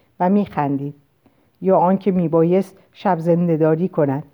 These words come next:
پیشانی به روی کار خم شده، انگشتانش به راه خود می‌رفت و مغزش در، به راه خود. و ناگهان گل اندیشه‌ای خنده آور در راه می‌چید و اینک سرزنده و شاد است.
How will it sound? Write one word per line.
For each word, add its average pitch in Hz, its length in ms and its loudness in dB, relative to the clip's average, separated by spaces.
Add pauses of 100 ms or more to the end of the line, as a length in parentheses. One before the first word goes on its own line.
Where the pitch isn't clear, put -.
(220)
پیشانی 208 560 2
به 196 140 0
روی 202 260 0
کار 202 360 2
خم 190 260 -2
شده، 175 440 -2 (240)
انگشتانش 233 800 0
به 202 120 -2
راه 208 260 2
خود 202 260 -2
می‌رفت 180 360 0 (300)
و 196 80 2
مغزش 220 640 0
در، 165 280 0
به 175 100 0
راه 165 300 0
خود. - 360 -6 (460)
و 165 100 -2
ناگهان 185 540 0 (340)
گل 262 300 4
اندیشه‌ای 196 680 0
خنده 170 360 -2
آور 160 440 0
در 151 140 0
راه 147 340 -2
می‌چید 143 480 -6 (320)
و 151 40 -2
اینک 160 400 -2
سرزنده 160 640 -2
و 214 120 2
شاد 151 360 -2
است. 135 240 -12